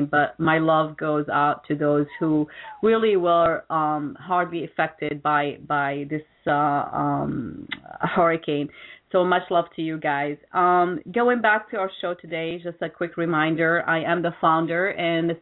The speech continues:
C E O of Your Life Now. It's a professional life coaching service, and, um, um, the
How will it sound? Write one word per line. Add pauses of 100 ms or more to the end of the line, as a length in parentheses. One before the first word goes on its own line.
C
E
O
of
Your
Life (100)
Now. (420)
It's
a
professional
life
coaching
service, (200)
and,
um, (500)
um,
the